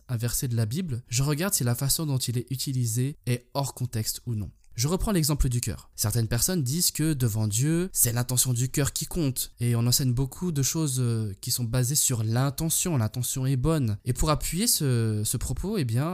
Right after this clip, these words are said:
euh, Plusieurs personnes citent le verset dans un Samuel, euh, seize sept qui dit : « L'Éternel ne considère pas ce que l'homme considère, l'homme regarde à ce qui frappe les yeux, mais l'Éternel regarde au cœur. » Or, dans ce passage, Dieu a guidé le prophète Samuel pour oindre le prochain roi d'Israël.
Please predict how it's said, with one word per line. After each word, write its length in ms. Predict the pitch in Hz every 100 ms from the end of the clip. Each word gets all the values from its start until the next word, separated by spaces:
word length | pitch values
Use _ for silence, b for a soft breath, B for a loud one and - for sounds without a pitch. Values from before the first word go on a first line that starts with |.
| 135
euh, 180 | 104 92 _ _
Plusieurs 260 | - 120 127
personnes 380 | - - 135 156
citent 480 | - - 151 156 -
le 80 | 113
verset 260 | 107 107 127
dans 140 | 120
un 80 | 123
Samuel, 520 | 123 120 113 123 120
euh, 220 | 110 107 95
seize 460 | - - 120 107 104
sept 260 | - -
qui 140 | - 110
dit : « 240 | 131 175
L'Éternel 440 | 110 123 131 127 147
ne 80 | 123
considère 460 | - 120 117 117
pas 180 | - 131
ce 100 | -
que 80 | 117
l'homme 160 | 113
considère, 580 | 110 117 - 107 113 127 -
l'homme 180 | 147 147
regarde 300 | 135 147 127
à 20 |
ce 60 |
qui 120 | - 127
frappe 240 | - 135
les 200 | 127 110
yeux, 180 | 113 127
mais 120 | - 123
l'Éternel 380 | 135 143 165
regarde 360 | 127 123 127 123
au 40 |
cœur. » 340 | 131 123 98 - - _ -
Or, 400 | 208 247 113 113 113 _ -
dans 100 | -
ce 120 | 143 -
passage, 600 | 143 135 214 151 107 110 -
Dieu 200 | 107 120
a 60 | 117
guidé 240 | 113 117
le 60 | 110
prophète 300 | - 113 113
Samuel 400 | 127 117 127 151
pour 240 | - 113
oindre 280 | 117 131 113
le 80 | 107
prochain 360 | - 123 -
roi 200 | 110 113
d'Israël. 480 | 107 107 107 127 220